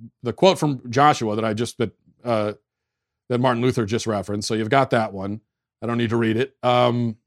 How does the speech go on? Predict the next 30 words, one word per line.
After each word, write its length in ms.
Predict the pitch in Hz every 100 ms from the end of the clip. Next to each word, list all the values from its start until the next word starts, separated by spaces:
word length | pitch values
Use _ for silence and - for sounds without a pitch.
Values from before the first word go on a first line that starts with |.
| _ _ _ _ _ _ _ _ _ _ _ _
E-, 80 | 123 -
Ecclesiastes, 1200 | 147 156 156 131 143 139 131 - 131 131 127 120
"The 120 | -
sun 360 | 117 - 160 147
rises 540 | 127 135 147 131 143
and 120 | 123 113
the 40 |
sun 360 | - 139 143 123
goes 360 | 127 131 117
down 500 | - 127 107 85 71 _ _ _ -
and 140 | 113
hastens 500 | - 160 156 151 135
to 120 | - 127
the 80 |
place 480 | 127 - 117 120 - -
where 160 | 107 107
it 120 | 107
rises." 520 | 110 101 87 78 - _ -
Okay, 80 | 95
so 120 | 110
you've 100 | 104
got 100 | 113
the 80 | 120
sun 480 | - 147 151 139 - _ _ 98
rising 760 | 127 160 175 151 156 151 135 _ _
and 120 | 107
going 280 | 95 117 110
down 420 | 139 165 165 151
and 140 | 131 110
hastening. 760 | - 165 - 156 151 151 143